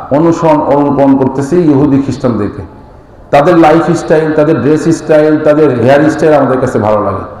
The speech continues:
অথচ এই হাদিসটা আমরা বারবার শুনি যে রা-, জনাবে মুহাম্মদুর রাসূলুল্লাহ সাল্লাল্লাহু আলাইহি ওয়াসাল্লাম বলছেন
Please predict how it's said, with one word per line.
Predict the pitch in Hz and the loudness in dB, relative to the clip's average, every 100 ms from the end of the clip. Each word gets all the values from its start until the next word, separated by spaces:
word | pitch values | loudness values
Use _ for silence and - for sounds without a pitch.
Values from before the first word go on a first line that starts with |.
| - - 135 | -18 -4 -4
অথচ | 143 165 | -2 0
এই | |
হাদিসটা | 170 143 160 170 | 0 0 -2 -2
আমরা | 156 160 | 0 0
বারবার | 143 143 156 | 0 0 0
শুনি | 165 - 139 127 - - - - - | -2 -4 -4 -4 -10 -18 -20 -12 -4
যে | |
রা-, | 135 143 143 | 0 0 -2
জনাবে | 135 151 143 143 | -2 0 0 -2
মুহাম্মদুর | 135 139 139 131 131 | -2 -2 -4 -2 -2
রাসূলুল্লাহ | 123 143 131 123 123 | -2 -2 -2 0 0
সাল্লাল্লাহু | 123 123 127 123 | -2 -4 -4 -2
আলাইহি | |
ওয়াসাল্লাম | 120 | -2
বলছেন | 117 123 - - - | -2 -2 -2 -6 -12